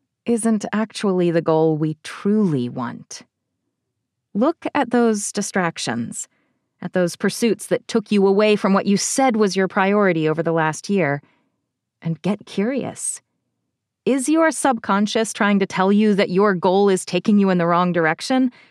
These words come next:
and that another path is actually the better one for you? If so, use that information to reshape your goals going forward. However,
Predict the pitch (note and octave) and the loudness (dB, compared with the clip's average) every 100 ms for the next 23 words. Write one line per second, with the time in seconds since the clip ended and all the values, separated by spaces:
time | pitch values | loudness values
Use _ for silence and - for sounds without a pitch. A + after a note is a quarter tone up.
0 | _ _ - G3+ G3 G3 F#3+ A3 G#3 - | _ _ 0 2 4 4 4 0 -2 -2
1 | F3 G#3 - F#3 - G3 - - A3 G3 | -2 -2 -4 -6 -6 -10 -8 -2 0 0
2 | D#3+ D3+ E3+ G3+ A3+ - B3+ B3+ D4 - | 0 0 0 0 -2 -2 -2 -2 -4 -10
3 | _ _ _ _ _ _ _ _ _ - | _ _ _ _ _ _ _ _ _ -4
4 | A#3+ - - B3+ G#3 E3 - _ _ - | -4 -2 0 2 4 2 -2 _ _ -2
5 | F3+ A#3+ B3+ G#3 G#3+ G3 G3 G3 F3 E3+ | 2 2 2 0 0 0 -2 0 0 0
6 | - F3 F3 F3+ E3+ E3+ G3 G#3 - - | -2 -2 -2 -2 -2 0 0 -2 -4 -2
7 | A3+ G#3+ F#3+ F3 D#3 D3+ D3 D3 D#3 D3+ | -2 -2 -2 -2 -2 -2 -4 -6 -4 -2
8 | D3 D3 E3 D#3 A#2+ F#2+ - - _ _ | -4 -2 -2 0 -2 -6 -10 -18 _ _
9 | _ _ _ _ _ _ _ _ _ _ | _ _ _ _ _ _ _ _ _ _
10 | _ _ - A3+ F3+ - - | _ _ -4 0 0 0 -6